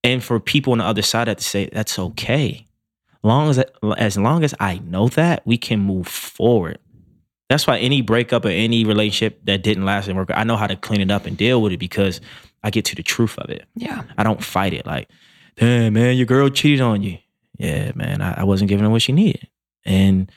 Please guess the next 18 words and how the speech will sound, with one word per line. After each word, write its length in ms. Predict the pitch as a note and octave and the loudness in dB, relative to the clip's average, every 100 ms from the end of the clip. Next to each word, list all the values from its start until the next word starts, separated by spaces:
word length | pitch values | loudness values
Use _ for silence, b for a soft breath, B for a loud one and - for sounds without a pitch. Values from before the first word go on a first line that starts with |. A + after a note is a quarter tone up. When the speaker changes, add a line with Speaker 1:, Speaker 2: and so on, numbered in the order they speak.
| B B | B B
Speaker 1:
not 160 | A#2+ B2+ | 0 0
saying 180 | C3 A#2 | 0 0
she 140 | A#2 | 0
deserved, 420 | G2+ F2+ F#2+ C#3+ | 0 0 0 0
I 80 | - | -2
deserved 420 | G2+ F#2 G2 G3+ | -4 0 0 0
the 60 | D#3 | -2
cheating, 360 | - A#2 B2+ G#2+ | -2 0 0 2
but 280 | G#2+ F#2 - _ _ _ _ _ - | 0 -2 -8 _ _ _ _ _ 2
there 160 | A#2+ | 4
was 140 | A#2+ - | 4 2
something 560 | C3 C3 - A2 G#2 - | 0 0 0 2 2 0
I 140 | G#2+ | 0
wasn't 320 | G#2 F#2+ F2+ | 2 0 -2
given. 340 | - B2+ G2 D#2+ | 2 2 0 -2
And 80 | G#2 | -2
I 40 | |
Speaker 2:
Exactly. 120 | A2 | 0